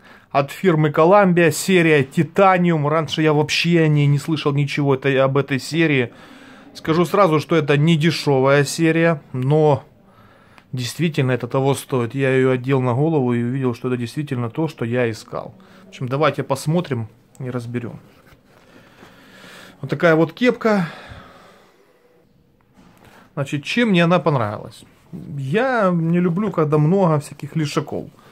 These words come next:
Первое, то, что мне понравилось, сразу вам буду показывать, то, что здесь нет вот этого, как у других кепок,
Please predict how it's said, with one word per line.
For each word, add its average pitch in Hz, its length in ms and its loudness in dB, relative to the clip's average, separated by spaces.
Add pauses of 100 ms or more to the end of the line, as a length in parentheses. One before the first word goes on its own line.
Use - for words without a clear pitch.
(360)
Первое, 202 320 4
то, 165 160 2
что 165 180 0
мне 165 140 2
понравилось, 190 400 0
сразу 151 200 0
вам 147 120 2
буду 143 140 -2
показывать, 123 400 -4
то, 196 160 0
что - 160 -6
здесь 135 300 -4
нет 160 160 -2
вот 139 80 -4
этого, 131 340 -2 (1200)
как 127 240 -6
у 143 60 -4
других 143 300 0
кепок, - 500 -4